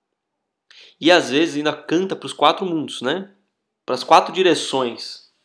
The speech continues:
"Eu estou mudando as minhas sombras. Eu estou dominando as minhas sombras. Eu estou modificando as minhas sombras." Você não tá nada.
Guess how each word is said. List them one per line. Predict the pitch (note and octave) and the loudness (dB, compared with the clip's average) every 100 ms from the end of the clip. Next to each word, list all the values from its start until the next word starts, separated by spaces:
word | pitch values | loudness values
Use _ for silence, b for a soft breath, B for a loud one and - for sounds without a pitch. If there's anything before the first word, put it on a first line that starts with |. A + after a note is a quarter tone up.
| _ _ _ _ _ _ _ _ _ _ _ - | _ _ _ _ _ _ _ _ _ _ _ 2
"Eu | D#3+ | 2
estou | - - | 2 -2
mudando | D3+ C#3 C#3+ C#3+ A#2 | -2 2 4 6 4
as | |
minhas | G#2+ A#2 | -4 -8
sombras. | - A2+ G2+ - - B B B B | -10 -12 -14 -16 -18 B B B B
Eu | A#2+ | -8
estou | - C3+ | -8 -8
dominando | C3 B2 A2 C3 C3 A2+ | -4 -4 0 0 0 -4
as | |
minhas | G#2+ A2 | -8 -14
sombras. | - A#2+ G#2+ - - b b | -12 -12 -12 -18 -20 b b
Eu | - | -14
estou | - C#3+ | -8 -4
modificando | C#3+ C#3+ - C#3+ - - D3+ E3 C#3+ A#2+ | -2 -4 -6 -12 -4 4 6 6 4 -2
as | |
minhas | G#2+ G#2 | -8 -14
sombras." | - G2+ G2 _ _ _ _ _ _ _ _ _ _ _ _ _ _ _ _ _ _ _ _ | -16 -18 -20 _ _ _ _ _ _ _ _ _ _ _ _ _ _ _ _ _ _ _ _
Você | - | -10
não | C4 G3+ | -8 -2
tá | - | 2
nada. | C3+ A#2 A#2+ - - | 4 4 2 -2 -14